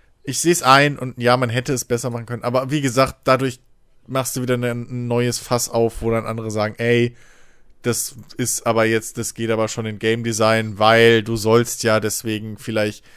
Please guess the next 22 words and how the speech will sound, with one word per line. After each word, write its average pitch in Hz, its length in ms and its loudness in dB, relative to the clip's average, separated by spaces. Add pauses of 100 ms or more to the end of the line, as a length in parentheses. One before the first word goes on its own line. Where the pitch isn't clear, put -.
(240)
überlegen, 110 600 0
ob - 200 -4
du 123 80 -6
jetzt 113 360 -4
den 107 120 -4
Sch-, - 180 -8 (100)
den, 107 200 -2
den 107 300 -4 (640)
Gurt 127 320 4
anziehst 117 600 -4
mit 107 220 -4
weniger, 120 680 4
äh, 110 560 -2
äh, - 60 -14
Slots, - 520 2 (240)
Tränkeslots 120 680 -2
und 113 200 -10
dafür 117 380 0
halt 113 300 0
mit 113 200 -8
mehr 113 180 0
Buffs 123 440 0